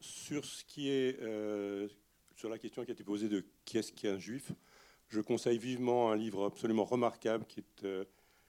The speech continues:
par un écrivain israélien qui s'appelle Shlomo Sant et qui a écrit Pourquoi j'ai cessé d'être juif et qui est, qui explique remarquablement ce que, ce qu'on peut supposer être juif parce que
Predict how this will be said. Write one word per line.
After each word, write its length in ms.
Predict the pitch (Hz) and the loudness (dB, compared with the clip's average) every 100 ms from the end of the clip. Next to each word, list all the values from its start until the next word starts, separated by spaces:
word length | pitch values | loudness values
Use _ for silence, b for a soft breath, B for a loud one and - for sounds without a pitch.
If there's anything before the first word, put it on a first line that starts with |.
| b b | b b
par 140 | 120 107 | 0 4
un 60 | |
écrivain 360 | 117 117 117 120 | 4 2 4 6
israélien 460 | 120 101 117 110 107 | 6 4 2 4 2
qui 60 | |
s'appelle 200 | 101 98 | 4 2
Shlomo 340 | - 143 127 110 | 2 4 4 4
Sant 320 | - 107 117 - - b b b b 120 | 4 2 0 -4 -20 b b b b 0
et 100 | 113 | 0
qui 180 | 117 | 4
a 60 | 110 | 6
écrit 460 | 107 - 127 131 131 | 4 0 0 2 2
Pourquoi 440 | - - - 123 | 0 2 8 8
j'ai 120 | 113 | 8
cessé 260 | - 104 110 | 2 0 0
d'être 240 | 101 - | 0 0
juif 340 | 92 120 165 - | -2 -4 -6 -6
et 80 | 120 | -6
qui 160 | - | 0
est, 160 | 123 - _ _ _ - | -2 -2 _ _ _ -6
qui 120 | 127 | -4
explique 340 | 120 - 156 | -2 -2 -4
remarquablement 680 | - 160 160 - 135 123 143 | 2 6 6 6 6 6 6
ce 180 | 143 - | 4 0
que, 300 | - - - - - _ _ _ _ _ - - - | -4 0 2 2 0 _ _ _ _ _ -20 -20 -14
ce 120 | - | -10
qu'on 160 | - | -6
peut 140 | 110 - | -4 -4
supposer 400 | - - 127 127 | 0 2 6 4
être 220 | - 110 | 4 0
juif 220 | 98 139 | -2 -4
parce 160 | 110 - | -6 0
que 180 | 117 | 0